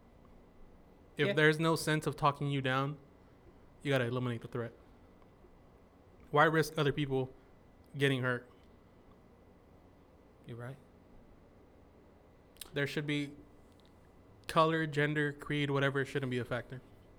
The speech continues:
Speaker 2: You're right. You're right. I'll give you that.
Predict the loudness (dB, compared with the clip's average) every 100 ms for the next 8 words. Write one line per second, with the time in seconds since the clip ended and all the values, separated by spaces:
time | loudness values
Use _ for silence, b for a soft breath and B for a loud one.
0 | -18 -6 -2 -2 -4 -18 -20 -20 -14 -12
1 | -12 -14 -20 -20 -20 -20 -20 -20 -12 -6
2 | -4 -4 -8